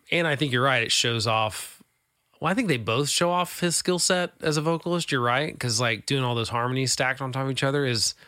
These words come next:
is not easy. Um, especially because, uh, in two thousand going to Dats, I'm guessing not much, if any, auto-tune is being used. Um, that's still outboard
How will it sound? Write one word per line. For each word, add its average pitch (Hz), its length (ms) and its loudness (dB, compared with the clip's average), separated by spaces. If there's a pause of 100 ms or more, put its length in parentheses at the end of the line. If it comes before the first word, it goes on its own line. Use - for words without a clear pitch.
(440)
is 110 240 0
not 110 300 2
easy. 143 420 -2 (200)
Um, 110 580 -2 (600)
especially 139 440 2
because, 123 680 -2 (1300)
uh, 135 320 2
in 165 100 0
two 185 160 0
thousand 190 380 2
going 175 180 2
to 160 60 0
Dats, 180 440 2
I'm 175 160 2
guessing 165 680 2
not 160 360 4 (400)
much, 165 540 2
if 139 140 0
any, 170 240 2
auto-tune 120 580 2
is 113 120 0
being 117 320 0
used. 147 600 0 (120)
Um, 123 640 -2
that's 135 240 0
still 113 520 0
outboard 131 720 0